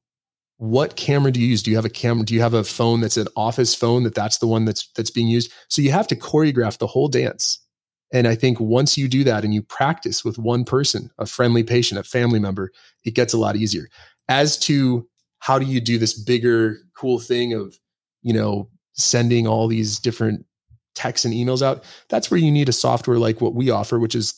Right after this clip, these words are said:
called the Wonderful C R M. It's a lead management tool. It's a, it's a professional tool. And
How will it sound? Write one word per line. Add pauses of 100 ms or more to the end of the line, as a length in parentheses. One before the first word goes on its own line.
called
the
Wonderful
C
R
M.
It's
a
lead
management
tool.
It's
a,
it's
a
professional
tool.
And